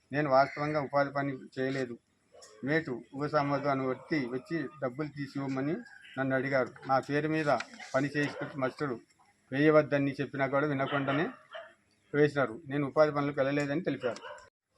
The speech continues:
ఉపాధి హామీ పనులకు మూడు నాలుగు ఇరవై మూడు నుంచి ఇరవై మూడు ఏడు ఇరవై మూడు మధ్య కాలంలో తొంభై ఆరు రోజులు పనిచేసి, ఇరవై నాలుగు వేల రెండు వందల రూపాయలు వచ్చినట్టు ఉన్నది అని సామాజికంగా ఉన్నవారు తెలియజేశారు. అయితే నేను ఉపాధి హామీ పనులకు పోలేదని తెలిపారు,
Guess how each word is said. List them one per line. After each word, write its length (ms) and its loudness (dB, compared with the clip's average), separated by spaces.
ఉపాధి 300 -4
హామీ 160 -8
పనులకు 320 -8
మూడు 200 -8
నాలుగు 260 -8
ఇరవై 160 -10
మూడు 200 -14
నుంచి 380 -12
ఇరవై 180 -12
మూడు 180 -12
ఏడు 200 -10
ఇరవై 200 -10
మూడు 160 -12
మధ్య 220 -12
కాలంలో 320 -10
తొంభై 280 -8
ఆరు 80 -4
రోజులు 180 -12
పనిచేసి, 640 -14
ఇరవై 200 -10
నాలుగు 240 -8
వేల 120 -10
రెండు 200 -10
వందల 80 -12
రూపాయలు 460 -16
వచ్చినట్టు 320 -20
ఉన్నది 280 -14
అని 120 -14
సామాజికంగా 640 -14
ఉన్నవారు 420 -14
తెలియజేశారు. 440 -10
అయితే 240 -8
నేను 180 -10
ఉపాధి 300 -6
హామీ 180 -10
పనులకు 420 -12
పోలేదని 380 -8
తెలిపారు, 440 -10